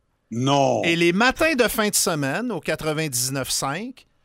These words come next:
Speaker 2: tu vas pouvoir t'installer à sept heures le matin et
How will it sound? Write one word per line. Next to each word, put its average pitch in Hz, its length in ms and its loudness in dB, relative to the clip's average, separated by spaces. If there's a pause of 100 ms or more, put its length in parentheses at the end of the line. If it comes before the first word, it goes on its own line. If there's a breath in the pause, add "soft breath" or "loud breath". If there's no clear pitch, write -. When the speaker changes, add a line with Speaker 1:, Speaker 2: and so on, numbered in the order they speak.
(160)
Speaker 2:
tu - 160 -4
vas 151 180 0
pouvoir 156 520 -2
t'installer 202 680 0
à 175 80 0
sept - 280 -4
heures 160 220 -2
le 147 100 -4
matin 131 380 -6
et 170 60 -14